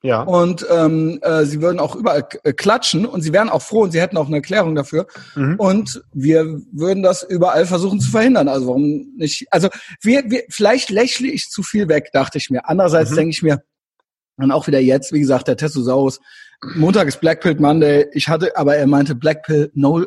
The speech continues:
Speaker 2: null Chance. Ja?
Speaker 1: Mhm.
Speaker 2: Im Endeffekt, äh,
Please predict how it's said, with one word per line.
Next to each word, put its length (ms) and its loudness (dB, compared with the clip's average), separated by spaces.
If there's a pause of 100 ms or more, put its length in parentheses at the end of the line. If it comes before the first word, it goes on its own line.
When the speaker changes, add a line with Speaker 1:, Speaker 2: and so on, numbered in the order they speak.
Speaker 2:
null 280 2
Chance. 600 -4 (240)
Ja? 220 2
Speaker 1:
Mhm. 180 -4 (320)
Speaker 2:
Im 160 -2
Endeffekt, 840 0 (2250)
äh, 120 -2